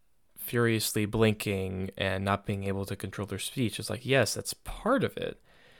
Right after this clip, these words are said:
but that's not all of it.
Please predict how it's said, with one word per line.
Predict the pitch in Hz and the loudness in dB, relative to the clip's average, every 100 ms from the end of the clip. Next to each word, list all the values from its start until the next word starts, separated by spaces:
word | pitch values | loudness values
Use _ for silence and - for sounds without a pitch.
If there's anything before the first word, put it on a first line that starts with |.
| - - _ - | -20 -20 _ -2
but | 123 | 2
that's | - 107 - | 6 6 4
not | 120 107 98 95 95 - _ _ _ _ _ - _ _ _ | -2 2 2 2 0 -4 _ _ _ _ _ -20 _ _ _
all | 101 104 101 | 6 6 4
of | - - | 0 -6
it. | - | -8